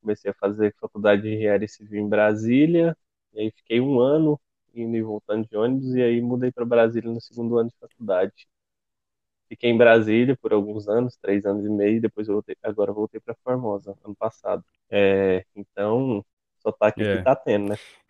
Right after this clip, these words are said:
Speaker 2: Eu tava aqui lembrando, tipo, a nossa conversa, a gente ficou muito próximo, né? Eu, eu falei pra você que,
Speaker 1: Uhum.
Speaker 2: é, o seu jeito, né? Tipo, as suas qualidades, virtudes,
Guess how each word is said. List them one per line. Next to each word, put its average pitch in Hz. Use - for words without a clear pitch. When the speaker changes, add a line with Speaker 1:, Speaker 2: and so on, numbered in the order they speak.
Speaker 2:
Eu 113
tava 127
aqui 131
lembrando, 117
tipo, -
a 101
nossa 101
conversa, 101
a -
gente 101
ficou 120
muito 120
próximo, 110
né? 104
Eu, 107
eu 101
falei 107
pra 110
você 107
que, 104
Speaker 1:
Uhum. -
Speaker 2:
é, 92
o 101
seu 123
jeito, 113
né? 104
Tipo, -
as 98
suas 104
qualidades, 98
virtudes, 101